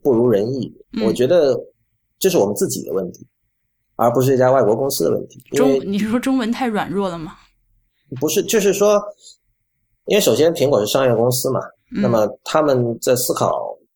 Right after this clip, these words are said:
Speaker 1: 这些问题的时候，对于他们来说，这个是一个，就不，首先不是一个文学问题，就不是说
Speaker 2: 嗯。
Speaker 1: 这，这我们不是在进行像什么余光中这样的讨论，而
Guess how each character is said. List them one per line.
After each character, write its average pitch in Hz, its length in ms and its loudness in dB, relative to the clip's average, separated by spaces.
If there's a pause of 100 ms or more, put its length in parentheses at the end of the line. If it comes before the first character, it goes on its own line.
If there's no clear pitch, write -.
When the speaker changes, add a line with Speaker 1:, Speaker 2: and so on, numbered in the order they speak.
(120)
Speaker 1:
这 147 120 -2
些 127 120 2
问 131 100 2
题 104 100 -2
的 98 60 -2
时 107 40 -2
候， 104 60 -2
对 180 120 2
于 165 40 2
他 170 80 2
们 170 80 0
来 147 80 4
说， 151 140 0
这 151 160 -2
个 123 100 2
是 127 160 -4
一 104 100 -6
个， 98 340 -2
就 143 100 0
不， 127 180 -6
首 135 120 0
先 165 100 2
不 151 100 0
是 175 80 0
一 165 40 2
个 123 80 2
文 104 200 2
学 98 160 0
问 90 200 -2
题， - 160 -20 (360)
就 117 120 -4
不 110 160 -4
是 131 160 -2
说 117 280 2 (480)
Speaker 2:
嗯。 208 260 -4 (360)
Speaker 1:
这， 160 160 0
这 139 180 0
我 113 120 2
们 113 100 -2
不 127 100 2
是 147 60 -2
在 156 120 4
进 135 160 -2
行 113 200 -2
像 120 160 2
什 104 80 0
么 107 80 0
余 107 100 -2
光 127 180 2
中 147 160 0
这 156 60 0
样 120 100 2
的 101 80 0
讨 - 220 -6
论， 85 200 -4
而 127 180 2